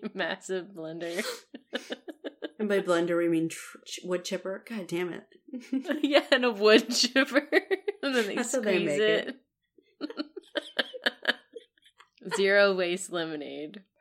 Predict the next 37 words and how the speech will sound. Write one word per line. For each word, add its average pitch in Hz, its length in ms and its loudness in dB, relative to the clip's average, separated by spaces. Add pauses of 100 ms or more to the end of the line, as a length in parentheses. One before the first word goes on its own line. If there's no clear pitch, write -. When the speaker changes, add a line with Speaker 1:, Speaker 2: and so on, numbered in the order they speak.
(140)
Speaker 1:
Anything 285 480 -2
else? 320 720 2
Speaker 2:
Um, 214 520 0
we 262 120 0
had 285 100 2
a 269 80 0
pretty 302 360 -2
successful 269 680 -6
garage 220 460 -4
sale 226 260 -6
this 220 160 -8
weekend. 262 520 -6 (300)
Speaker 1:
I'd 320 200 -6
say 233 260 2
so. 233 540 2 (180)
Speaker 2:
So 247 240 -2
we 247 120 -2
decided 233 640 -2
to 226 180 -4
have 202 520 -6
a 190 320 -6
garage 185 440 -6
sale 190 340 -4
where 202 100 -6
we 202 100 -2
had 185 240 -8
people 185 540 -6
donate 202 320 -2
a 185 40 -6
bunch 175 280 -8
of 170 200 -8
stuff - 240 -8 (500)
so - 160 -10
we 196 80 -2
could 170 120 -8
sell 254 240 -4
it, 285 100 -6